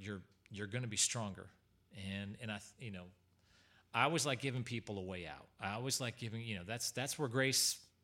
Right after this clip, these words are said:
always shows up. That's, you know, when there seems like there's no way out, you know, like when, when you think about how tough it is to have self-control, th-, what is the way out of it? The way out of it is to,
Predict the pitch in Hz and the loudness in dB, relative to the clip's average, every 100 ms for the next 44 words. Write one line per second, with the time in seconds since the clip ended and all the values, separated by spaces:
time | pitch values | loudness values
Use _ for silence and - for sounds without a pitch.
0 | - 113 120 123 - 135 131 85 - - | -2 0 0 0 0 0 -2 -4 -8 -6
1 | 110 - - 117 101 92 92 - - - | -4 -4 -6 -8 -6 -4 -6 -12 -20 -4
2 | 110 104 98 - 127 113 110 104 98 110 | -2 0 0 0 0 -2 -4 -2 -2 0
3 | 117 120 107 87 98 90 90 92 - 107 | 2 2 2 0 -6 -8 -8 -10 -6 -4
4 | 101 101 98 - 123 117 113 107 101 101 | -4 -4 -6 -4 -2 -2 -2 -2 -4 -6
5 | - 123 - 117 113 - 98 101 95 107 | -4 -4 -2 -2 -2 -2 -6 -4 -4 -4
6 | 101 - 104 92 85 85 - - - - | -6 -10 -10 -8 -10 -14 -20 -20 -20 -20
7 | - _ _ _ _ 101 - - - 113 | -20 _ _ _ _ -14 -12 -12 -2 4
8 | 151 170 151 131 131 127 120 76 - 113 | 6 6 4 2 0 0 -4 -10 -16 -14
9 | 101 107 135 139 151 151 107 107 117 113 | -6 2 4 4 2 0 -4 -6 -4 -2
10 | - - 110 | -2 -2 -4